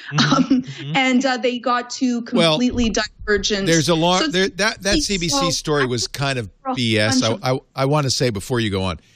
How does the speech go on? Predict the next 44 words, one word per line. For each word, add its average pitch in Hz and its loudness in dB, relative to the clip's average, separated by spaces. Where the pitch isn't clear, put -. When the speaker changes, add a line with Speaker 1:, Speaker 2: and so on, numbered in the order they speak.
Speaker 3:
that 143 2
C 147 -2
B 117 0
C - -2
story 90 0
was 76 -2
B 85 0
S. 69 -2
Um, 87 2
that's 123 2
ex-, 101 -4
it 123 0
was 104 2
con-, 127 2
statistically - 0
exactly 107 -2
in 104 -2
line 110 0
with 92 -4
what 101 -2
you'd 90 -4
expect. 92 -2
Because, 110 -4
but 143 2
what 156 2
it, - -6
people 185 -2
don't 156 2
understand 135 0
is 104 0
that, - -4
that 104 -4
these 110 -2
D 127 2
N 120 4
A 110 4
tests 101 0
are 98 -2
not, 104 0
in 85 -12
fact, 90 -4
testing 82 -4
every 78 -2
s-, - -2